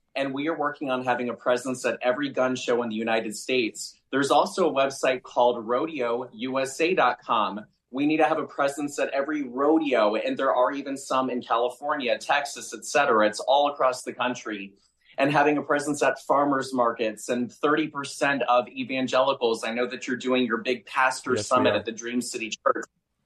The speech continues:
Speaker 1: Thirty percent of evangelicals are not registered to vote. So we have to be, uh, prepared. We must have the materials. We must show up at these locations. And that's some of the work that we're doing.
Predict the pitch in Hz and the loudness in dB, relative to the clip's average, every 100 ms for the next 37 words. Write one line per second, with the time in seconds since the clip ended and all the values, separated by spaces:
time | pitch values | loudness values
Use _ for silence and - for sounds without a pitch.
0 | _ 165 175 175 160 170 156 143 139 135 | _ 4 4 4 2 2 2 2 0 0
1 | 135 135 131 123 131 127 131 127 139 131 | 0 2 0 0 -2 -2 0 0 0 -4
2 | 127 135 120 107 139 120 - _ _ - | -6 -6 -4 2 2 2 -2 _ _ -6
3 | - 139 131 131 127 123 120 123 120 113 | 0 0 2 2 0 -2 -8 -6 -6 -8
4 | _ _ - 117 113 - 143 - 131 139 | _ _ -2 2 2 2 -2 -2 -2 -2
5 | 151 139 123 117 123 110 120 113 - 131 | -2 0 0 2 0 0 -2 -4 -4 -2
6 | 143 143 139 135 123 110 - 123 127 131 | 0 -2 -2 -2 0 -2 -2 2 4 2
7 | 135 127 120 131 123 131 131 - 127 123 | -2 -10 -4 -4 -2 -6 -6 -4 -4 -4
8 | 117 123 123 - 127 113 110 110 - 95 | 2 4 4 2 2 2 2 2 0 0
9 | - 92 85 78 | -2 -8 -12 -16